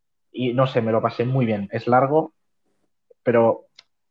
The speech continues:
me lo pasé realmente bien con el, con el Assassin's Creed Origins. Luego, un juego de Naughty Dog, que es Uncharted cuatro, fue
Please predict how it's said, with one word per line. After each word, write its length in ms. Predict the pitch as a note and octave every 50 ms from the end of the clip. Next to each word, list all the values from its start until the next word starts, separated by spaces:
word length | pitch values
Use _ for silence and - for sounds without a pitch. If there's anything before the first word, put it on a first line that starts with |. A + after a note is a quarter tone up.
| _ _ _
me 120 | - B2 A#2+
lo 100 | A#2+ A#2
pasé 440 | - - - - B2+ B2+ C3+ C3+ - _ -
realmente 600 | - A2+ A#2+ B2 B2+ C3 C3 C3+ C#3 C3+ C3 A#2+
bien 380 | A#2 A#2 A#2 B2 C#3 - _ _ _ _ _ _ _ _ _ _ _ -
con 180 | - A#2 A2 A2
el, 340 | A2 G#2+ G#2+ G#2+ G#2+ - - _ _ _ _ _ _ _ _ _ _
con 180 | - - B2 A#2
el 80 | A2+
Assassin's 340 | A2 A2+ B2 B2 B2 B2 A#2
Creed 180 | - A#2+ A#2 B2 - _ _
Origins. 600 | - A#2 A2 G#2+ G#2 G2+ G2 G2 G#2 - - _ _ _ _ -
Luego, 480 | B2 C3+ C#3 C3+ B2 G2+ - - - _ _ _ _ _ _ _ _ _ _ _ _ _ _ _ _ _ _ _ _
un 140 | - B2+ C3+
juego 240 | - - D3 D3 C#3+
de 100 | C#3 C3+
Naughty 300 | C3+ C3+ C3+ C3+ C3 B2
Dog, 280 | B2 C3 - - - _ _ _ _ _ _ _ _ _ _ _ _ _ _
que 160 | - A#2+ A#2+ A#2+
es 120 | A#2 - - _ _ _ _ -
Uncharted 460 | A2+ A#2 B2 - C3 B2+ C3 C#3 C3+ - -
cuatro, 400 | - B2 A#2 A#2+ A#2 A#2+ C#3+ E3+ - - - _ _ _ _ _ _ _ _ _ _ - _ _ _ _ - - _ _ _ _ _ _ _ _
fue 480 | - - C3 C3 B2 - - - _